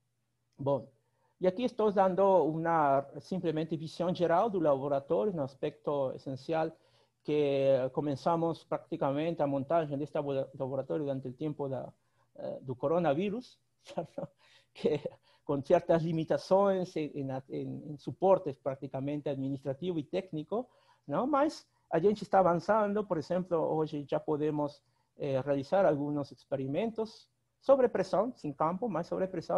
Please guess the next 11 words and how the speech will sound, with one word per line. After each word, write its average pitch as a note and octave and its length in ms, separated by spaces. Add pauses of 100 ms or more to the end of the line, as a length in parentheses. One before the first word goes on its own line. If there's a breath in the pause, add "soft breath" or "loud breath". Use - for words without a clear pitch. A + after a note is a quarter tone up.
a E3+ 40
temperaturas C#3+ 800 (440)
até C3+ 440 (400)
nove E3+ 360
Kelvin, F#3+ 420 (200)
certo? - 440 (560)
E C4 340 (180)
futuramente B3 840 (400)
estará E3 420
sendo E3+ 320
instalado D#3+ 640